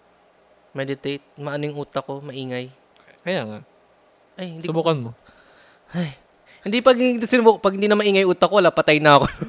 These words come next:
Speaker 1: <laughs>
Speaker 2: Hindi, hindi pa ingay yung goal ng, ano, meditation.
Speaker 1: Meditation.
Speaker 2: Tanggalin yung ingay.
Speaker 1: <laughs>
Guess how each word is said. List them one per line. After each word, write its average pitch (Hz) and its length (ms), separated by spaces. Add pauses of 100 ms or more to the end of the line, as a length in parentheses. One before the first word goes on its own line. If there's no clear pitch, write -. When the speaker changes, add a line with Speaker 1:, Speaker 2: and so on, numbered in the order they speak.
(100)
Speaker 1:
<laughs> - 280
Speaker 2:
Hindi, 240 300
hindi 196 80
pa 240 160
ingay 202 500
yung 185 140
goal 135 180
ng, 135 200 (100)
ano, 107 240 (120)
meditation. 120 440
Speaker 1:
Meditation. 120 560 (360)
Speaker 2:
Tanggalin 127 440
yung 92 100
ingay. 101 300 (1800)
Speaker 1:
<laughs> - 720